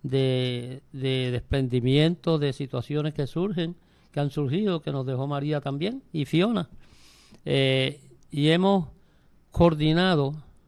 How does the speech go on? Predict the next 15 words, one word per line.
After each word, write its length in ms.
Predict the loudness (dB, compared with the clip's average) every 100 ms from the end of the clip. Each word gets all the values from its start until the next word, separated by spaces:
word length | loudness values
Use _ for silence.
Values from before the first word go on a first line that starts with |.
| _ _ -20 -8
con 240 | -4 -2
otras 320 | -2 -2 -4 -4
comunidades 640 | -2 0 2 2 2 0
que 120 | -4
también 320 | -6 -4 -4 -4
tienen 280 | -2 0
los 100 | -2
consejos, 540 | -2 -4 -2 -2 -2 -4 -10 -20 -20 -10
porque 240 | -10 -4 -4
los 100 | -2
consejos 440 | -4 -2 0 2
nos 200 | 0 0
damos 240 | 0 2
las 100 | 0
manos, 400 | 0 0 0 -2